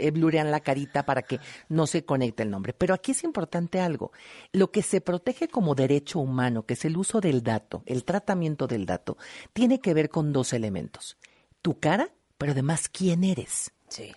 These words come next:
Speaker 1: Vamos a decirlo abiertamente, en el concierto hay no sé cuántas miles de almas desconocidas, cualquier hijo
Speaker 2: Claro.
Speaker 1: de vecina.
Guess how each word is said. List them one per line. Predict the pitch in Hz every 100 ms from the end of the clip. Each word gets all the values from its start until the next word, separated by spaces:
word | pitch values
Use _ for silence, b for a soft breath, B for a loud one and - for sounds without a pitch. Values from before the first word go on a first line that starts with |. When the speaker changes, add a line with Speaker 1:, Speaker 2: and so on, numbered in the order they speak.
| B B B - _ -
Speaker 1:
Vamos | 151 196 220
a | 180
decirlo | 131 - 151 160 -
abiertamente, | 127 139 131 - 117 107 113
en |
el | 117
concierto | - 131 - 165 165 202
hay | 165 160 165 B
no | - 156
sé | 165
cuántas | 160 147 156
miles | 147 139 143
de | 131
almas | 120 120 131 180 B -
desconocidas, | 143 - 185 214 254 320 339 185 -
cualquier | 147 151 196
hijo | 202
Speaker 2:
Claro. | 226
Speaker 1:
de | 226
vecina. | 226 - 254 262